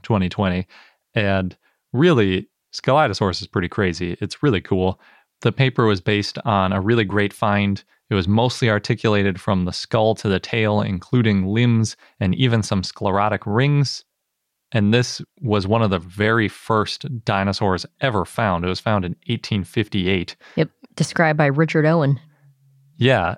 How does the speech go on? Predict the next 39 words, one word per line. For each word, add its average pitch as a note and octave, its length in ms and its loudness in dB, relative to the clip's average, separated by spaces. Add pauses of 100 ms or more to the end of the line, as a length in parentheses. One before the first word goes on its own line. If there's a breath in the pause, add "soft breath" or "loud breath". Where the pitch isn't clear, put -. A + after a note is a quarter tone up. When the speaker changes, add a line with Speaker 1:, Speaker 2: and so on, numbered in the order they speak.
(100)
Speaker 1:
and G#2+ 160 0
people C3 260 0
call C#3 340 -2
it F#2+ 80 -6
the G2+ 200 0
earliest C3 480 2
known G#2+ 340 2
substantially G#2+ 760 -2
complete A2 420 -2
dinosaur, F#2+ 680 0 (440)
period. E2+ 640 -2
Speaker 2:
It's - 200 -20
weird D3 220 0
it's D3+ 180 -4
not D#3 360 0
in D3 160 2
the C#3+ 100 2
original D3 360 0
Speaker 1:
<laughs> - 20 4
Speaker 2:
Dinosauria D3+ 720 0
then. B2+ 220 -2 (160)
Speaker 1:
Yeah, B2+ 180 2
and A#2+ 180 0
that C3 120 2
no A#2+ 160 2
one C3 160 4
knows A#2+ 260 2
what G2+ 140 2
it F#2+ 80 -2
is. G#2+ 200 -2
Like, F#2+ 160 -8
if G#2+ 200 -6
you C3+ 100 2
say C3 140 0
Scelidosaurus B2 920 0
to G#2+ 200 0
a - 20 0
non-dinosaur G#2 880 0
fan, C3 400 2